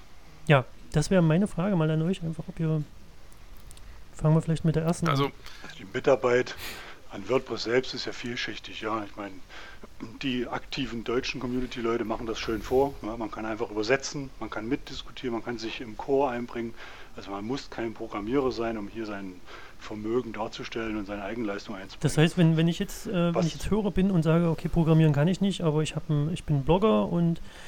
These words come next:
Speaker 1: kann irgendwie schreiben, dann, dann mache ich was, um hier mitzumachen, weil ich das noch nicht rausgefunden
Speaker 3: Ja,
Speaker 1: hab?
Speaker 3: dann könntest du zum Beispiel klassisch How-Tos schreiben. Du kannst am Codex mitschreiben sogar. Du kannst das auf deiner eigenen Plattform machen oder aber auf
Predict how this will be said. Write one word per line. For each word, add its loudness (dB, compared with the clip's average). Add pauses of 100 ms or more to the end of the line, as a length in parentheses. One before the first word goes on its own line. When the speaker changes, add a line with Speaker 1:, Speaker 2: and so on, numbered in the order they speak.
(240)
Speaker 1:
kann 8
irgendwie 6
schreiben, 6 (520)
dann, 8
dann 6
mache 4
ich 2
was, 4
um 4
hier 8
mitzumachen, 4
weil 4
ich 0
das -2
noch 6
nicht 4
rausgefunden 4
Speaker 3:
Ja, 8
Speaker 1:
hab? -2
Speaker 3:
dann -4
könntest -2
du -2
zum -4
Beispiel 4
klassisch 0
How-Tos 2
schreiben. -6 (440)
Du -14
kannst -6
am -4
Codex 6
mitschreiben -2
sogar. -4
Du -12
kannst -6
das -2
auf -4
deiner -4
eigenen -2
Plattform 0
machen 0
oder -2
aber -2
auf -4